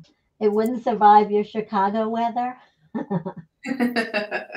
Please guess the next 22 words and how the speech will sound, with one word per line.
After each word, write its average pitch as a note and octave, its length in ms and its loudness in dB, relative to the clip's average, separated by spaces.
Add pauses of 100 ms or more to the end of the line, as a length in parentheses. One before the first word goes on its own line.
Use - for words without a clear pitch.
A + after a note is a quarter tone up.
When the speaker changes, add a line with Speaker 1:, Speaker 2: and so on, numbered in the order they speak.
(480)
Speaker 1:
I B3+ 120 8
Speaker 2:
think E4 220 4
Speaker 1:
don't A#3 60 0
know. C5+ 80 8
Speaker 2:
anywhere C#4+ 420 8
in C4+ 100 6
the C4 100 2
United A3+ 460 6
States - 540 0
right A#3 280 2
now, A#3 220 -2
it's - 120 -8
a G#3+ 80 0
little A#3 400 -2
bit G3+ 260 -6
chilly. G3+ 360 0
Speaker 1:
Yeah. F#3 420 -6 (120)
Speaker 2:
<laughs> - 160 -4
Speaker 1:
I D#4+ 140 2
think C#4+ 240 0
it F4 1000 -2
was, - 120 -4